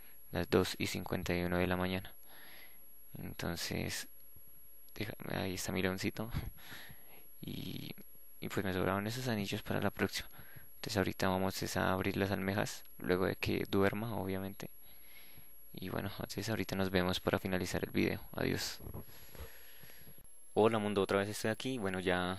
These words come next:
ya descansé, ahora sí, ya estoy con las pilas puestas, pero pues ya se acabó el anillo, ¿no? Entonces, como pudieron ver, vis-, haber visto en es-, en hace un momento,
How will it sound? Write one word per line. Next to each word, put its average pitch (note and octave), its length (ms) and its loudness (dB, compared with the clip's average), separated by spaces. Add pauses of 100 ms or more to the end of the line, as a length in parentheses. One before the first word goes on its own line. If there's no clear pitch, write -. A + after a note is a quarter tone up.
(460)
ya E2+ 140 4
descansé, F#2 600 2
ahora G2+ 200 2
sí, G#2+ 260 0 (100)
ya F2+ 120 -2
estoy F2+ 400 -4 (500)
con F2+ 280 -4
las F2 140 -4
pilas F#2+ 280 -6
puestas, - 380 4
pero B2+ 240 6
pues F2 160 0
ya D#2+ 120 4
se F2+ 80 -2
acabó E2+ 200 2
el F2 80 2
anillo, F2+ 260 2
¿no? G#2+ 140 -4 (460)
Entonces, F#2+ 640 -2
como - 160 -4
pudieron F#2+ 280 2
ver, G2+ 140 0
vis-, G#2 200 -6 (120)
haber F#2+ 180 4
visto G#2 260 0
en G#2+ 100 -2
es-, - 200 -4 (160)
en G2 120 -2
hace F#2+ 180 -2
un G#2 80 -2
momento, A2+ 420 0